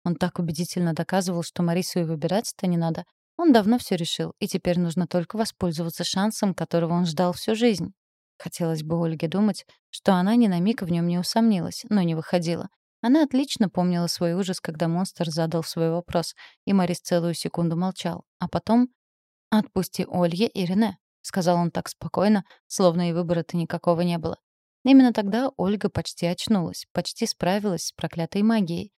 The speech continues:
закричала и проснулась с бешено колотящимся сердцем,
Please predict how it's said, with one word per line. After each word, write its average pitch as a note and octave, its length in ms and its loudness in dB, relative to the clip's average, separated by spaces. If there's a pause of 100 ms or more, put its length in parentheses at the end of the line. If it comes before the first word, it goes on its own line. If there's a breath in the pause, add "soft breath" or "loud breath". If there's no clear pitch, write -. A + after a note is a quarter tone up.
(200)
закричала F#3 680 -2 (400)
и G3+ 100 2
проснулась - 720 -4 (120)
с F#3 120 0
бешено F3+ 420 0
колотящимся F3+ 640 -2
сердцем, - 540 -4